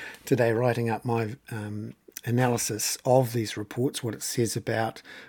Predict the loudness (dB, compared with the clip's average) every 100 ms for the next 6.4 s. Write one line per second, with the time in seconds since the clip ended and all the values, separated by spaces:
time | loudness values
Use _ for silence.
0 | 0 0 2 0 0 2 2 6 6 6
1 | 4 -2 -4 -4 -2 0 -2 0 0 0
2 | -2 -2 4 8 8 8 4 -2 -8 -18
3 | -16 -16 -18 _ 2 6 8 8 6 6
4 | 6 6 4 0 0 6 6 6 2 0
5 | 2 0 -2 -10 -2 4 6 6 6 6
6 | 6 6 6 2